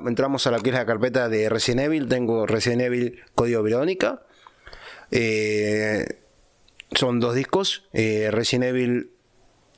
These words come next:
uno, bien, también son dos discos, esta es la, la versión reboot, eh, perdón, sí, la versión reboot, eh, Resident Evil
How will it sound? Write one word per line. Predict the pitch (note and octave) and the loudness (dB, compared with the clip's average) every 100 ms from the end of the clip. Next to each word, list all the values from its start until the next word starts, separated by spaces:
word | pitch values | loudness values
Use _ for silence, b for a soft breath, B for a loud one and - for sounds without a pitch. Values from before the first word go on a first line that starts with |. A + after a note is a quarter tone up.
| - - - | -20 -20 -2
uno, | D3 D3 F3 A3 - _ _ _ | 0 2 -2 -6 -18 _ _ _
bien, | A2+ A#2+ D3 | -2 0 0
también | A2 G#2+ | 0 0
son | A2 A2 | 0 0
dos | G#2+ | 0
discos, | C3+ - D3 A#2+ | 0 0 -2 0
esta | A2+ | 0
es | |
la, | G#2+ G2 | 0 0
la | G2 | 0
versión | F#2+ - A#2 A2 G#2 | 0 0 0 0 0
reboot, | F#2 G#2+ C3 F3 - - _ B B B B B B B - | 0 0 0 -2 -8 -16 _ B B B B B B B -2
eh, | A#2 A2+ A2 A2 A2 G#2+ | 0 0 0 0 0 -2
perdón, | A2 A#2+ A#2+ G#2+ G#2 | 0 0 0 0 0
sí, | F3 | 0
la | B2+ | 0
versión | G2+ - A2 | -2 0 0
reboot, | A2 D#3 - B B B - | 0 0 -4 B B B -2
eh, | A#2 A#2 | 0 0
Resident | B2+ B2+ C3 | 0 0 0
Evil | C3+ C3 C3 B2+ B2 A#2+ A#2 A2+ - | 0 0 0 0 0 0 0 -2 -4